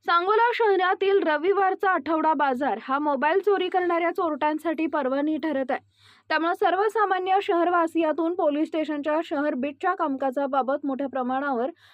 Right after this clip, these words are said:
नाराजी व्यक्त होऊ लागली आहे. त्यातच शहर बीटकडून काहीच ठोस उपाययोजना करण्यात येत नसल्यानं शहर बीटच्या नाक्यावर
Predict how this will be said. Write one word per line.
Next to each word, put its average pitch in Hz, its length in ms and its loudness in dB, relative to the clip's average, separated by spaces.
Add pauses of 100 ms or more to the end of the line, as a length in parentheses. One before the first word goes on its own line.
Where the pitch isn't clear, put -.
(120)
नाराजी 330 440 2
व्यक्त 339 320 -2
होऊ 302 260 0
लागली 262 320 0
आहे. - 200 -12 (280)
त्यातच 339 380 0
शहर 415 340 2
बीटकडून 349 580 0
काहीच 349 480 0 (200)
ठोस 339 220 0 (100)
उपाययोजना 320 760 0
करण्यात 285 400 -2
येत 262 220 0
नसल्यानं 285 520 -2 (320)
शहर 392 320 0
बीटच्या 403 440 0
नाक्यावर 370 520 0